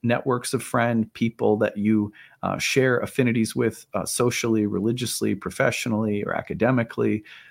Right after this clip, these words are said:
um, people that you learn with, people that you share community with, and, and similar ambitions, goals, dreams, or aspirations with.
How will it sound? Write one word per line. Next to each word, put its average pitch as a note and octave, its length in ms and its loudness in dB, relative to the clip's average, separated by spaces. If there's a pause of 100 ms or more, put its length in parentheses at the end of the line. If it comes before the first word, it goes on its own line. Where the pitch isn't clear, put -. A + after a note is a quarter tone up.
(140)
um, F#2 280 -6
people D#3 260 6
that C3 140 2
you A#2 140 4
learn B2+ 440 4
with, B2 260 2
people C3+ 260 0
that - 160 0
you G2 60 -4
share A2+ 400 2 (340)
community D#3+ 540 6
with, D3 280 4
and, A#2 260 0
and B2 120 0
similar D#3 360 4
ambitions, B2 680 2
goals, A2+ 460 2
dreams, A2 380 2
or - 80 -2
aspirations A2 920 0
with. B1 280 -8